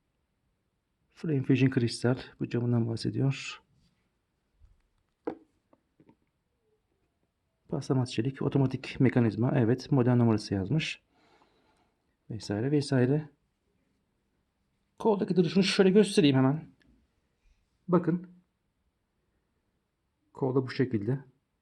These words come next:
Aslında bayağı gösterişli bir saat. Yılanlı, ilginç. Hani belki memurlar çalışırken takılmaz ama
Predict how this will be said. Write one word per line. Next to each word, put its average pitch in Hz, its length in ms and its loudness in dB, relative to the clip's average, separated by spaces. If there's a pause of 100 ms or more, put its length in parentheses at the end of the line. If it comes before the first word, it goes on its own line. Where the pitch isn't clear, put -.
(460)
Aslında 110 300 -4
bayağı 139 200 4
gösterişli 113 640 0
bir - 40 -12
saat. 143 400 0 (2000)
Yılanlı, 107 440 -4
ilginç. 110 600 -6 (1500)
Hani 165 180 -2
belki 170 480 0
memurlar 170 480 6
çalışırken 160 460 4
takılmaz 151 360 4
ama 139 300 2